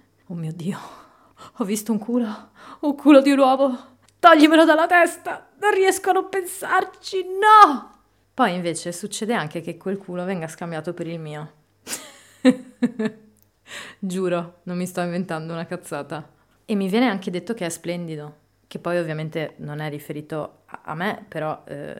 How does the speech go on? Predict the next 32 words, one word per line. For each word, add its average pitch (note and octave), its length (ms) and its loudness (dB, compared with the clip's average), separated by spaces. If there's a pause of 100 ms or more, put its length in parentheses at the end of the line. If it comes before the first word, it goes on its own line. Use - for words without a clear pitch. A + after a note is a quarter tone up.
(160)
è C#3+ 160 -14
riferito D3+ 520 -14
al C#3+ 200 -14 (160)
possessore D#3+ 720 -12
del D3 260 -14
culo, E3 440 -6 (300)
che - 140 -10
non D3 140 -10
sono D#3 240 -10
io, D#3+ 320 -6
chiaramente. D3+ 600 -12 (280)
Infatti G3+ 420 0
vorrei F#3 220 2
fare F3+ 180 -4
un E3+ 100 -4
disclaimer, F#3+ 800 -4
quello F#3+ 440 -2
non G3+ 260 0
era G3 180 0
il F#3+ 100 -4
mio G#3 220 0 (140)
culo, G#3 520 -2 (140)
per B3 160 0
quanto F#3 380 0
devo F3+ 180 -4
dire F#3 240 -2
che E3+ 100 -10
avere F3+ 220 -2
quella F3 200 -6
possenza F3+ 680 -8
di F3 140 -10
coscia D#3+ 600 -8